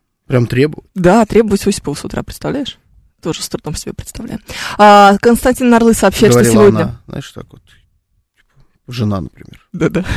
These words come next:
Speaker 2: Было бы
Speaker 1: М.
Speaker 2: очень смешно. Э, сообщает, что тоже похолодало, и у них сегодня всего лишь плюс двадцать.
Speaker 1: А, ну это все понятно, Приднестровье. Я думал,
Speaker 2: Да.
Speaker 1: это что за люди? Так,
Speaker 2: Мгм.
Speaker 1: да, хорошо.
Speaker 2: Неприятные люди, да.
Speaker 1: Мгм, мгм.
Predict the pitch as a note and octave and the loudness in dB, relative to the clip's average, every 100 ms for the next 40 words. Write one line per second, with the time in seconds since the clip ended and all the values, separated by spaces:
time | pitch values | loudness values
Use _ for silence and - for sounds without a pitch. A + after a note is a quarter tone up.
0 | E4 E4 - - _ _ - - - _ | -4 -4 -8 -16 _ _ -14 -14 -16 _
1 | _ - F#3+ E3+ E3+ E3+ - F3+ - F3+ | _ -4 0 2 2 0 -2 -4 -6 -10
2 | - - - - D4+ A#3+ A#3+ - - A3 | -10 -8 -6 -4 4 4 6 2 0 -2
3 | - G3+ G#3 E3 - F3+ D#3 D#3 C3+ - | 0 0 2 0 -2 -4 0 0 -2 -4
4 | - - F#3 F3 - - E3+ D#3+ D#3+ F3 | -6 -6 -2 -2 -2 -4 -2 0 -2 -6
5 | E3 F3+ - D#3+ C#3+ C3 B2+ - - _ | -4 -4 -4 -4 -4 -4 -6 -8 -18 _
6 | _ _ _ _ _ _ _ _ _ _ | _ _ _ _ _ _ _ _ _ _
7 | _ _ _ _ C#3 D3+ A#2 G#2 A2+ A#2+ | _ _ _ _ 0 2 0 -2 -2 -4
8 | - A#2+ - A2+ A2 A2 - A#2+ B2 C#3 | -6 -12 -6 -4 0 -2 -2 -4 -2 -2
9 | - D3+ G#2 G2 G#2+ - - F3+ F3 D#3+ | 0 -2 -2 -4 -2 2 4 6 6 4
10 | B2+ B2+ B2 A2 G#2+ - - G#3+ A3+ G3+ | -2 -2 -2 -4 -8 -12 -2 4 6 6
11 | G#3 G#3+ F#3+ G#3 B3 A3+ D3+ D#3 D#3+ D#3 | 2 0 0 2 4 4 2 0 -4 -2
12 | D#3+ C#3+ B2+ | -2 -2 -4